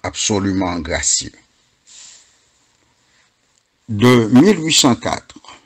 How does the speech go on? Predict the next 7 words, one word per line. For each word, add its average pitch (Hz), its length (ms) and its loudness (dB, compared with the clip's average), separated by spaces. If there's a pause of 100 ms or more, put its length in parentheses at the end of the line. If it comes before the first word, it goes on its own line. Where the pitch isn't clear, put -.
(1000)
jusqu'à 135 640 2
ce 135 220 0
jour, 90 500 -4 (1200)
ce - 220 2
peuple 135 300 2
noir 139 340 2
est, 120 260 -2